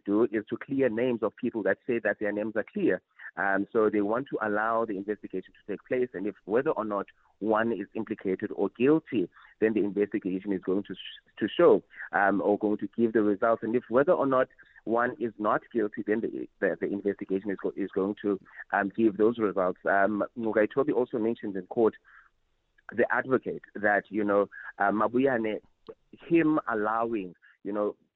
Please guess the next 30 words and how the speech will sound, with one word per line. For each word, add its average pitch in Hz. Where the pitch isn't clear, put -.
wanting 127
to 110
be 107
part 120
of 107
the 95
investigation, 98
saying 104
that, 95
um, 95
he, 101
he 113
can 107
do 117
the 110
interviews 110
and, 98
um, 101
cooperating 113
with 95
the -
S 113
I 95
U 95
in 95
their 92
investigation. 92
That 120
does 113
not 110